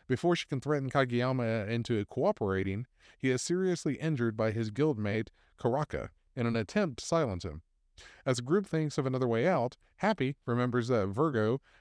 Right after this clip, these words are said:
had given her, eh, given him her key to relay to Lucy.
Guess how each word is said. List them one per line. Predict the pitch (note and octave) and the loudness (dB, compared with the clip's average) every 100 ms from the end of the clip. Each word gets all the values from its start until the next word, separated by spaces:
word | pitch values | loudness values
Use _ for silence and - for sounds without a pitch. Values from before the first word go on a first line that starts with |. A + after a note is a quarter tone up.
| - | -2
had | C3+ B2+ A#2+ A#2+ | 2 2 0 -2
given | C3+ D3 B2+ | -2 0 -2
her, | A#2+ B2+ B2+ B2 A#2 A#2+ - B2 | 0 0 0 -2 -6 -10 -8 -4
eh, | |
given | G#2 F#3+ F3 | 0 2 2
him | G#2 A2+ G#2+ | 0 -2 0
her | A#2+ | -4
key | - G#3+ E3+ D3 D3 | -2 -2 -2 -2 -4
to | F3 | -2
relay | D#3+ G#2+ G#2+ | 2 2 0
to | C#3 | 0
Lucy. | E3 - C#2+ | 0 -2 -8